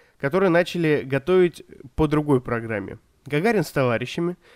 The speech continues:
на протяжении года тренировался в бара и судокамерах, тренажёрах и центрифугах. Лишь за четыре месяца до старта выбор пал на Гагарина. Причём технические познания, уровень фи-, физподготовки не являлись доминирующими.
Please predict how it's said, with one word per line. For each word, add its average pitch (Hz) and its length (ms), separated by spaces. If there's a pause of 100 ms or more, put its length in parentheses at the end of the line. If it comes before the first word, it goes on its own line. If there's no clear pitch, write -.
(160)
на 131 100
протяжении 160 520
года 120 340
тренировался 160 720
в 123 120
бара 147 500
и 147 80
судокамерах, 135 840 (400)
тренажёрах 127 640
и 139 100
центрифугах. 135 760 (720)
Лишь 208 220
за 208 100
четыре 196 320
месяца 160 540
до 120 160
старта 214 680 (800)
выбор 175 320
пал 185 300
на 165 100
Гагарина. 117 680
Причём 156 320
технические 170 580
познания, 196 600
уровень 156 380
фи-, 127 160
физподготовки 147 880
не 143 160
являлись 160 380
доминирующими. 120 840